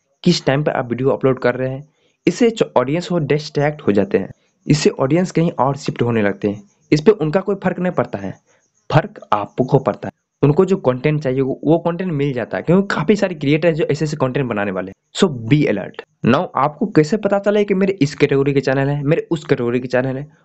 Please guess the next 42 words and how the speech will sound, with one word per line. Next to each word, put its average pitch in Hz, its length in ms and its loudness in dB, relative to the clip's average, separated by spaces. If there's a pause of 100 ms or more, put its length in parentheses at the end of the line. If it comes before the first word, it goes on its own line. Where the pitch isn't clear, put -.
(140)
उसका 156 240 0
टाइमिंग 156 280 -2
क्या 120 120 -2
हो 113 60 -8
सकता - 260 -8
है? - 240 -2
Basically 185 460 2
देखा 151 280 0
जाए 165 140 -2
तो 175 200 -2 (200)
अलग-अलग 170 340 0
कैटेगरी 160 340 4
के 175 160 -4
अलग-अलग 156 400 0
टाइमिंग 131 260 2
हो 120 80 -8
सकते - 280 -4
हैं, 98 160 -4 (280)
डिपेंड 170 300 2
करता 175 200 -2
है 180 60 -2
कि 175 180 -6
आप 147 200 -2
किस 175 200 0
ऑडियंस 135 380 -2
पर - 80 -2
टारगेट 113 340 -2
कर 101 120 -6
रहे 101 100 -6
हो। 101 100 -12 (400)
अगर 143 140 2
आपका 147 380 -4
ऑडियंस 135 440 -2
स्टूडेंट 110 540 -2
है 101 200 -10 (1200)
तो 170 100 6
आपका 147 380 -2
जो 151 140 0
बेस्ट 123 280 0
टाइमिंग 143 220 0
होगा 131 140 0
वो 143 160 4